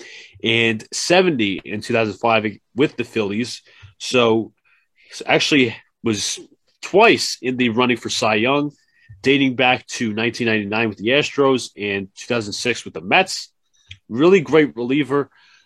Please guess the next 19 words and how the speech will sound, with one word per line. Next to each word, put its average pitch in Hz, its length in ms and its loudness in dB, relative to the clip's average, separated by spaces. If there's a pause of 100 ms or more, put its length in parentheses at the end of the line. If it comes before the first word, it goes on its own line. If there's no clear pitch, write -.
(160)
Uh, 107 260 0
he 139 260 -2
has 131 340 -2
a 110 200 -4
total 190 520 2
of 131 160 2
four 151 260 0
hundred 127 160 -6
twenty-two 110 380 -6
saves 117 340 -2
in 107 60 -4
his 98 140 -6
career. 120 400 -2 (300)
One 123 120 0
of 120 80 2
the 110 60 2
great 123 280 2
closers 120 460 -2
of 107 180 -8